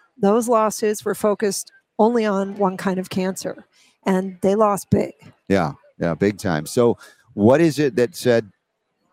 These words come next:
Speaker 2: beyond the help that I see from my family by not eating these things or consuming or being exposed to them, that you said, "I, you know, I gotta go out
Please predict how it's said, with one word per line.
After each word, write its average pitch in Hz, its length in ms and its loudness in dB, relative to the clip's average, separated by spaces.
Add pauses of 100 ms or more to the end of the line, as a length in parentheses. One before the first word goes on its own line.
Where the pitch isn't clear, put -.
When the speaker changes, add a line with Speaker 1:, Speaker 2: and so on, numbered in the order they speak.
Speaker 2:
beyond 127 400 2
the 123 100 2
help 123 220 2
that 120 100 2
I 107 80 4
see 113 240 -4
from 104 180 -6
my 92 140 0
family 110 380 0
by 90 160 2
not 98 280 -2 (200)
eating 110 380 -4
these 107 240 -4
things 107 300 -4
or 90 60 -2
consuming 104 460 -4
or 95 80 0
being 95 180 -2
exposed 127 360 0
to 107 60 0
them, 95 140 -2
that 92 180 -2
you - 60 -16
said, 101 160 0
"I, 98 140 0
you 104 60 -8
know, 110 60 2
I 120 120 0
gotta 135 160 -2
go 90 260 0
out 98 300 2